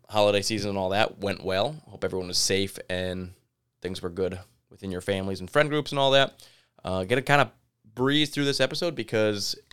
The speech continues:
as you know, the Jets are playing very shorthanded with their team. It's not even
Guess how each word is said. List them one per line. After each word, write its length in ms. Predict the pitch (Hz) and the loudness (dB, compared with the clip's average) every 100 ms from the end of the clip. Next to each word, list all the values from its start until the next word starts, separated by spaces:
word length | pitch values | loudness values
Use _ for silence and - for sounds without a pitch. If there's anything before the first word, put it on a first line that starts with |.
| _ _ _ - | _ _ _ 2
as 180 | 117 110 | 4 4
you 80 | 98 | 2
know, 200 | 113 147 | 0 -2
the 60 | - | -2
Jets 240 | 92 98 | 0 2
are 60 | 104 | 0
playing 360 | - 104 98 | 0 2 2
very 220 | 95 135 117 | 2 2 2
shorthanded 540 | 113 107 104 104 98 | 2 0 0 -2 -2
with 80 | - | -6
their 120 | 92 | -6
team. 340 | - 101 98 - - _ _ | -2 -2 -2 -4 -14 _ _
It's 120 | - | 0
not 160 | 120 123 | 4 4
even 340 | 113 110 98 | 4 0 -2